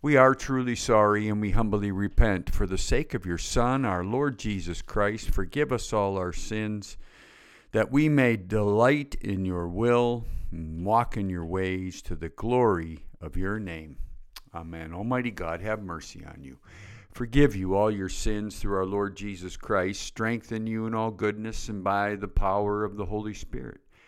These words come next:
Keep you in eternal life. Amen. Lord, open our lips, and our mouths shall proclaim your praise. Glory to the Father, Son, and Holy Spirit, as it was in the beginning, is now,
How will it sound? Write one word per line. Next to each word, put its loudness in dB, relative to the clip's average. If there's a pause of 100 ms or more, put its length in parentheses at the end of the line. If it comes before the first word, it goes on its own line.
(300)
Keep -4
you -2
in -6
eternal -6
life. -4
Amen. -8
Lord, 2
open 0
our 2
lips, -4
and -2
our 0
mouths 0
shall -4
proclaim -8
your -6
praise. -8 (560)
Glory 6
to 2
the 4
Father, 2
Son, 0
and -4
Holy -4
Spirit, -8
as 0
it 0
was 6
in -2
the 0
beginning, -4
is -2
now, -4